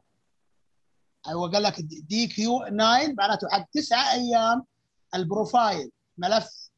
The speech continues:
التداولات حق تسعة أيام، كسر حق تسعة أيام ترى اليوم.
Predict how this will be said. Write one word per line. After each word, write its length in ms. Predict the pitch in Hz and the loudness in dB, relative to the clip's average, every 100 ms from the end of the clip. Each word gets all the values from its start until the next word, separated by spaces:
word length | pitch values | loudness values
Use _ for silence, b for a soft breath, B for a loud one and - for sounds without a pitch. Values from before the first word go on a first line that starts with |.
| _ _ | _ _
التداولات 640 | 170 - 190 214 220 208 165 | -12 -4 2 4 4 2 -2
حق 180 | - 165 - | -10 -10 -12
تسعة 320 | 240 208 214 | -8 -4 -2
أيام، 440 | 220 226 247 277 294 _ _ _ _ _ | -2 2 2 2 -2 _ _ _ _ _
كسر 440 | 226 240 233 202 165 | 0 2 2 2 0
حق 200 | - 170 - | -8 -8 -8
تسعة 260 | 240 190 | -2 0
أيام 320 | 208 208 202 | 2 2 2
ترى 280 | 160 175 165 - | 0 -2 -2 -6
اليوم. 300 | 170 170 160 | -6 -2 -2